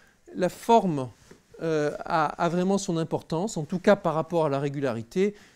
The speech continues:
Et bon, euh, un géomètre a l'habitude de considérer que tous les ellipsoïdes sont égaux. Du point de vue de la régularité du transport optimal, c'est pas vrai. Selon que l'ellipsoïde est, est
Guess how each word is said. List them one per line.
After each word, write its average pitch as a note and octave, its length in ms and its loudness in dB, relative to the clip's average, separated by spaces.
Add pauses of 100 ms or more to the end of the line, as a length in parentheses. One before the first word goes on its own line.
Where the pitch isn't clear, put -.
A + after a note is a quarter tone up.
(120)
Et - 80 -8
bon, F3+ 320 4
euh, E3+ 220 -6
un D3 40 0
géomètre E3 540 0
a D3 180 0
l'habitude C#3+ 340 -4
de D#3+ 100 -2
considérer D3+ 420 -4
que D3 80 -8
tous D#3+ 160 -10
les D3 160 -4
ellipsoïdes D3 400 -8
sont C3+ 240 -8
égaux. D#3 340 -2 (340)
Du D#3 120 -8
point A3 200 2
de G#3 60 4
vue G#3+ 140 2
de F#3 40 0
la F3+ 100 2
régularité E3+ 580 0
du D#3 40 -4
transport D#3 340 -4
optimal, D#3+ 340 -4
c'est - 160 -8
pas C3 160 -4
vrai. G#2 180 -8 (320)
Selon E3+ 260 -4
que E3+ 120 -8
l'ellipsoïde E3+ 480 -6
est, D#3 240 0
est C#3+ 300 -4